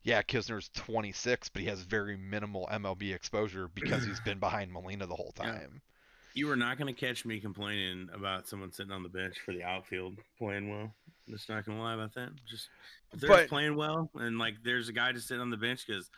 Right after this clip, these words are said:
Speaker 2: the three guys out there are, you know, are just playing well, then
Speaker 1: But, and
Speaker 2: it's
Speaker 1: I
Speaker 2: better than I've seen the past two years, so.
Speaker 1: No, and, and I get that, but what I'm saying is that, like,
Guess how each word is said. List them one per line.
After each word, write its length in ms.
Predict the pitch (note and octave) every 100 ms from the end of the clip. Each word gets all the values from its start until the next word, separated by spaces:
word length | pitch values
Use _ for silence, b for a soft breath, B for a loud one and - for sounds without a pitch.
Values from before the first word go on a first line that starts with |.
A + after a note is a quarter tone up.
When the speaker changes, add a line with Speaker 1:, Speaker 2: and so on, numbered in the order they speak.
| B -
Speaker 2:
the 80 | E2+
three 260 | - A2 B2+
guys 320 | A#2+ A#2+ A#2
out 220 | A2 A#2
there 220 | C3+ B2+ A2+
are, 280 | F#2 F2 -
you 60 |
know, 80 | G2
are 160 | F#2 F2+
just 180 | F#2 -
playing 320 | G#2 G#2 A#2+
well, 240 | C3+ D3 C3+
then 360 | F#2+ F2+ F2 _ _ _ b b b b _
Speaker 1:
But, 160 | E3 - - -
and 140 | F3
Speaker 2:
it's 80 | D3
Speaker 1:
I 40 | F#2
Speaker 2:
better 120 | G2
than 160 | F#2
I've 120 | F#2 F2+ _
seen 280 | - G2
the 60 | F2+
past 240 | F#2 F2+
two 120 | - G2+
years, 360 | F#2 F2+ - -
so. 100 | G2+ - _ _ _ _ _ G3+
Speaker 1:
No, 160 | A#3
and, 200 | D3 C#3+ -
and 160 | E3
I 80 | D#3+
get 200 | C3+ C3+
that, 280 | D3 C3 A#2
but 160 | C#3 B2+
what 140 | C3+
I'm 120 | C#3+
saying 160 | C#3+ C3
is 60 |
that, 60 | A#2+
like, 260 | G#2+ A2